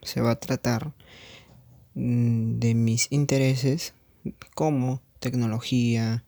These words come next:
videojuegos, películas, anime o manga.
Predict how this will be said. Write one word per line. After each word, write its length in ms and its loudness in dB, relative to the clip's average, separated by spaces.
videojuegos, 1120 0
películas, 960 0
anime 440 0
o 140 -6
manga. 400 -6